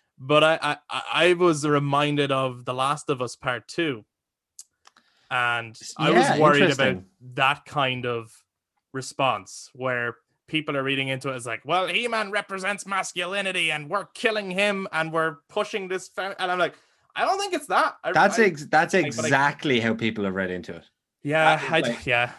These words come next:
Speaker 2: He-Man has been review bombed on I M D B and Rotten Tomatoes, and people have been just attacking it nonstop because they're,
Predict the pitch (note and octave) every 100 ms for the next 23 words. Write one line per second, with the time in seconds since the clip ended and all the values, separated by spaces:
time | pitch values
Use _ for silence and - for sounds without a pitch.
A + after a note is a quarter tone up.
0 | - D3 F#3 F3+ B2 A#2+ A#2+ G#2 B2 A2
1 | A2 G2 G#2 A#2 B2 A#2+ A#2 C#3 G#2+ F#2
2 | G#2+ A#2 B2 A2+ A2 A2+ G2 G2 G#2+ A#2
3 | A2+ G#2 G2+ G2 F#2+ _ _ _ - G#2
4 | F#2+ - - A#2 A2+ A#2 A2 G#2 G2 G2
5 | F#2+ F2 _ _ _ - G#2+ - A#2 A2+
6 | - - C3 C3 C#3 G2 - G#2 G#2 G#2
7 | G#2+ G#2+ G2 - - F2 - - _ _
8 | - G2+ - G#2+ F#2 - _ _ _ _
9 | _ _ _ A#2 A#2 A2